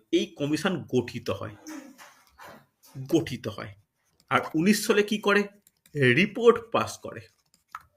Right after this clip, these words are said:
বা রিপোর্ট প্রকাশ করে। হচ্ছে এই স্যাডলার কমিশন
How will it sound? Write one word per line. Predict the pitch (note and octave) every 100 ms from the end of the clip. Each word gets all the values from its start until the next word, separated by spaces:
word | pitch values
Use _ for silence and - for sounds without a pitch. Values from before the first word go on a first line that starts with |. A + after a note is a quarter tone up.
| _ _ _ _ _ _ _ _ _ A3+
বা | B2+ A#2+ C#3
রিপোর্ট | D#3+ G3+ -
প্রকাশ | C#3 A2 -
করে। | - - - - - - - _ _ _ - - - - _ _ - - - _ - - - _ -
হচ্ছে | C#3+ - D#3+ D#3+ D#3+ - - - - -
এই | F#3+
স্যাডলার | G#3 - C3+ C3+ F#3+
কমিশন | G#3+ G#3+ G#3+